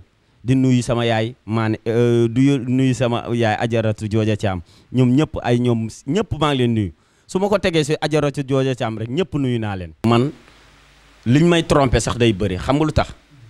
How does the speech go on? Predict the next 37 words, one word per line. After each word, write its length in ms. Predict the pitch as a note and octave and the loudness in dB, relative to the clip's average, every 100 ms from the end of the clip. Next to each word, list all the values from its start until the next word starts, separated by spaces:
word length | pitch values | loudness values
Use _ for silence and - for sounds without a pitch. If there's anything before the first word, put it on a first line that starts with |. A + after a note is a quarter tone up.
| _ _ _ _ _ | _ _ _ _ _
C'est 80 | - | -6
parce 220 | B2 C#3+ | -2 -2
que 80 | - | 0
ne 80 | B2 | 2
man 180 | A#2+ A#2 | 2 2
nit 160 | C3+ | 0
ku 80 | - | 0
ma 100 | D#3 | 0
la 80 | D3+ | 0
gis, 360 | A2+ G2+ - _ - | 0 -6 -10 _ -4
artiste 280 | C3+ C#3+ B2 | -2 0 -2
bu 80 | C#3 | 0
ma 80 | C#3+ | 0
gis 140 | A2 | -2
dama 200 | A2 G#2+ | -2 -2
lay 100 | G#2 | -2
def 140 | F#2+ G2 | -4 -6
sama 180 | F2+ | -8
bopp. 200 | E2+ E2+ - - _ _ _ - _ - | -6 -8 -10 -20 _ _ _ -20 _ -10
Bëri 280 | A2 D#3+ E3 | -2 2 2
na 200 | D3+ - | 0 0
artiste 360 | C#3 - A#2+ A#2+ | -4 -4 -4 0
yoo 100 | A2+ | 0
xam 220 | A#2+ G#2 | 0 -4
ne 60 | F#2+ | -2
muy 280 | G#2+ B2 | -2 -2
danseur, 540 | A#2 A#2+ A#2+ A2 G2 E2+ - _ | 0 0 0 0 -6 -8 -16 _
muy 240 | G#2 A#2+ | -2 0
waykat, 420 | B2+ B2 A2 - - _ _ _ _ - | 2 0 -2 -6 -12 _ _ _ _ -6
muy 240 | A#2+ C#3 | 0 2
koo 200 | B2+ C3+ | 2 0
xamante 420 | C3 B2 A#2 A2 G#2 | 0 0 -2 -2 -4
ne 120 | F2+ - - | -8 -10 -14
laalu 380 | G#2 B2+ C#3 C3 | -2 2 4 2
sax 160 | A2+ - | 2 -4
cinq 240 | - C3+ B2 A2+ G#2+ | -2 0 0 0 -2
beneen, 300 | G#2 A#2+ B2 | -2 0 -2